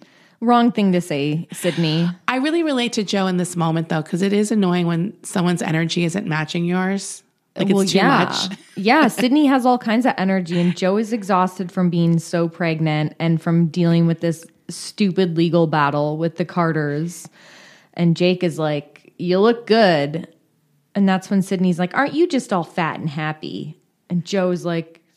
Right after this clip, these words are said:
Speaker 1: "Go away, Sydney."
Speaker 2: No, 'cause Sydney's, like, having the best life right now, and Jo is on the other end of the spectrum. Like,
Speaker 1: Yeah.
Speaker 2: so it's not good.
Speaker 1: She tells Sydney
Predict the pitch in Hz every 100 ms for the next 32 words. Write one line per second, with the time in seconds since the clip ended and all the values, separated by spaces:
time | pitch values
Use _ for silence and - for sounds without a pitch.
0 | _ - 226 208 185 180 175 160 - 196
1 | 175 170 170 170 190 - - - 226 208
2 | - - 233 269 285 285 247 190 175 175
3 | 170 170 160 156 147 - 147 151 - 139
4 | - 135 131 127 127 - _ - 175 160
5 | 170 160 180 - - _ - 165 170 156
6 | 151 156 139 139 - 127 127 - - -
7 | - - _ _ 156 151 - - _ -
8 | 185 175 151 156 - 165 - - 143 147
9 | 190 - 170 156 - 143 160 - - 220
10 | 214 233 226 208 - 180 180 175 170